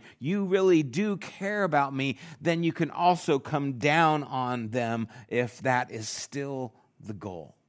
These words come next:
And I don't know about you, but sometimes God comes down on me. And, and I've had people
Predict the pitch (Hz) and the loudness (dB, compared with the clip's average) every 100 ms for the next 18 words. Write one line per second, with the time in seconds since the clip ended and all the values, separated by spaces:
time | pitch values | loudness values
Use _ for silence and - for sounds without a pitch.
0 | _ _ _ _ _ _ _ _ _ _ | _ _ _ _ _ _ _ _ _ _
1 | _ _ _ _ _ 147 156 _ 196 226 | _ _ _ _ _ -8 -8 _ 2 4
2 | 233 196 180 165 151 156 160 139 139 185 | 2 2 4 4 4 4 2 2 -2 -6
3 | 196 190 170 135 104 135 170 170 - 147 | -4 -2 -2 -4 -2 2 4 2 0 -6
4 | 135 101 - 110 127 139 139 - 117 117 | -6 -8 -4 -2 -2 -2 -4 -6 -8 -4
5 | 113 98 90 85 73 - _ _ _ _ | -4 -4 -6 -8 -12 -20 _ _ _ _
6 | _ _ _ _ _ _ _ _ _ _ | _ _ _ _ _ _ _ _ _ _
7 | _ _ _ _ - 143 170 165 175 202 | _ _ _ _ -10 -6 -2 0 4 4
8 | 190 185 180 160 - 165 175 - 160 165 | 4 6 6 6 2 -2 -2 2 4 4
9 | 160 | 2